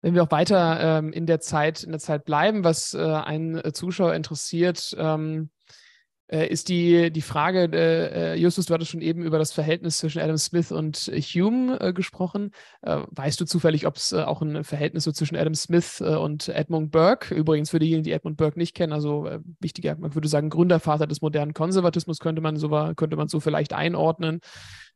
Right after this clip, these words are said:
Ähm, äh, sehr verkürzt, äh, jetzt mal gesagt, ähm, weißt du, ob und inwiefern es da ein Verhältnis, einen Austausch oder vielleicht einen, zumindest einen intellektuellen, äh, Austausch irgendwie gegeben hat?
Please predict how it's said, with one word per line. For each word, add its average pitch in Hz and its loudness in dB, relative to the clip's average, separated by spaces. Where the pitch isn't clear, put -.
Ähm, 156 2
äh, 170 -2
sehr 156 0
verkürzt, 175 4
äh, 165 0
jetzt 156 0
mal 156 0
gesagt, 156 0
ähm, 151 0
weißt 156 0
du, 165 -2
ob - 0
und 165 -2
inwiefern 165 -2
es 170 0
da 156 0
ein 160 -4
Verhältnis, 160 0
einen 151 -2
Austausch 185 2
oder 156 0
vielleicht 151 -4
einen, 165 -8
zumindest 160 -4
einen 165 -4
intellektuellen, 160 2
äh, 196 -6
Austausch 170 2
irgendwie 160 -2
gegeben 156 -4
hat? - -6